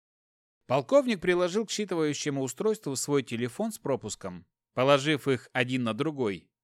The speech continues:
и двери открылись. Я уже знал, что находится внутри, и спокойно прошёл к изолированному кубу.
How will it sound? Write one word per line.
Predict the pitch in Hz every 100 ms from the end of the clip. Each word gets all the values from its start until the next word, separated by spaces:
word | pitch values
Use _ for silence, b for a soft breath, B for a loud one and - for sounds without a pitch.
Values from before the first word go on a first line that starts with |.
| _ -
и | 247
двери | 208 147 196 185
открылись. | - 131 - 147 110 80 - _ _ _ _ _ _
Я | 104 123 151
уже | 147 160
знал, | 147 196 170
что | 151
находится | 135 120 202 185 - 151
внутри, | 123 123 139 226 220 - 202
и | 226
спокойно | - 156 - 180 190
прошёл | 160 143 - 185
к | 165 156
изолированному | 131 127 127 117 117 113 120 123
кубу. | 127 95 85